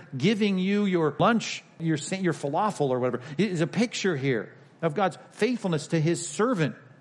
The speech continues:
in giving him that land as a heritage. Verse twenty-three, "It is he who remembered our low estate." He's coming in for a landing here.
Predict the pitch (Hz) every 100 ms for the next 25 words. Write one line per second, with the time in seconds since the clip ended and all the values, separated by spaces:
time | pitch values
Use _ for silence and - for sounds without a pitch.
0 | - - 165 151 190 208 190 170 160 151
1 | 170 170 135 139 151 175 117 - - -
2 | - - - - - - - - - -
3 | 160 147 175 160 139 170 147 107 - -
4 | - - - - - - - - - -
5 | 151 143 170 156 147 131 151 156 127 127
6 | 147 117 - 165 123 - 165 147 123 123
7 | 151 160 123 110 110